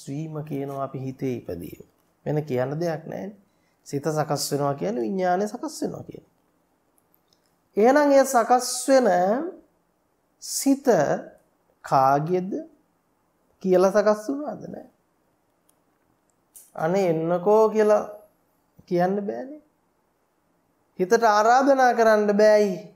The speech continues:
ආරාධනා කරොත් කරන් හිතින්මයි. එතකොට හිත ඇවිල්ලා ඉවරයි.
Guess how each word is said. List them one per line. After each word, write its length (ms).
ආරාධනා 640
කරොත් 360
කරන් 280
හිතින්මයි. 500
එතකොට 240
හිත 180
ඇවිල්ලා 400
ඉවරයි. 280